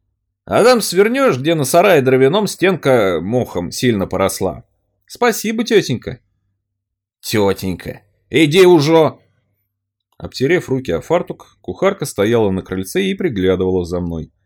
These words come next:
покуда не ушёл, шлёпая по грязным лужам. Пронырнув переулками, вышел к нескольким двухэтажным домам с единым двором, на котором торчали сараи, сколоченные из потемневших от времени,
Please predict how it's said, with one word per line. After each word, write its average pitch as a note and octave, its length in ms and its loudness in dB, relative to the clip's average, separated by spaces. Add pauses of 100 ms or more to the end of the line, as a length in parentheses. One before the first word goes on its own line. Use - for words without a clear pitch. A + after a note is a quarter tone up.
(180)
покуда G#2 360 -6
не C3 180 0
ушёл, D2+ 560 -8
шлёпая A2 460 -4
по F2 160 -8
грязным E2+ 420 -6
лужам. E2+ 400 -12 (1160)
Пронырнув C#3+ 500 -2
переулками, D#3 580 0
вышел C3 400 -4
к - 60 -16
нескольким C3 440 -4
двухэтажным A#2+ 580 -4
домам C#3 380 -2
с - 120 -14
единым G2 400 -6
двором, A2 460 -4 (640)
на F2+ 100 -8
котором B2 360 -2
торчали A2+ 420 -4
сараи, G2+ 640 -4 (220)
сколоченные C3 760 -4
из - 100 -8
потемневших G2 680 -6
от - 160 -12
времени, D3+ 500 -6